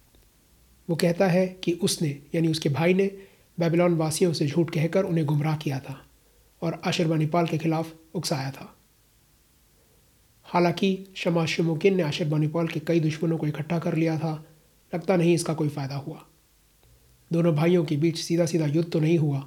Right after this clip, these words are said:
पर आशुरबानिपाल आगे बढ़ता गया और उसने बेबीलोन शहर को घेर लिया। माना जाता है,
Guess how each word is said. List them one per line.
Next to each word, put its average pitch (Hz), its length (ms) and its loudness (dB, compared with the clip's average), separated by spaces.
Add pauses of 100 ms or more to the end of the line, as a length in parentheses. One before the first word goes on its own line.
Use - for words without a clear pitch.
(260)
पर 156 360 -4
आशुरबानिपाल 160 800 0 (500)
आगे 165 180 2
बढ़ता 147 300 -2
गया 147 180 -2
और 165 140 -4
उसने 165 200 0
बेबीलोन 151 400 2
शहर 147 200 -2
को 147 120 -4
घेर 135 200 -2
लिया। 139 220 -8 (1700)
माना 185 180 4
जाता 196 280 4
है, 196 420 0